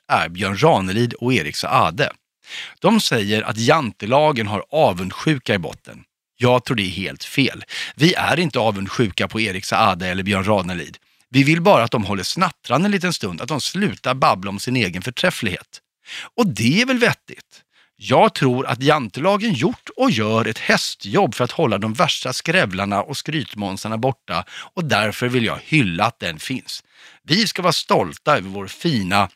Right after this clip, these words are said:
svenska jantelag." Ja, så skrev alltså Alex. Och det han syftar på, i alla fall här mot slutet, är ju just det här tall poppy syndrome. Att hugga ner dem som vill sticka ut.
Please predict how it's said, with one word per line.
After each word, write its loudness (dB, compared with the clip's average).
svenska -2
jantelag." -4
Ja, 6
så 4
skrev 0
alltså -6
Alex. -8
Och -2
det 4
han 2
syftar -2
på, 2
i -2
alla 4
fall 2
här 4
mot 0
slutet, -2
är 4
ju 2
just -2
det 0
här 0
tall 0
poppy -6
syndrome. 2
Att -4
hugga 2
ner 0
dem -4
som -8
vill -6
sticka -4
ut. -12